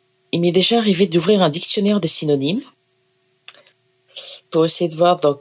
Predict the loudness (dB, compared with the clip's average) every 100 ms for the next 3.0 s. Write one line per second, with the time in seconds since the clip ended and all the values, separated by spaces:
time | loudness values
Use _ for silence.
0 | _ 0 0 0 -6 -6 -4 -2 -2 -2
1 | -2 0 0 -2 -2 -4 -4 -4 -4 -4
2 | -4 -2 -4 -4 -12 -12 _ -4 0 0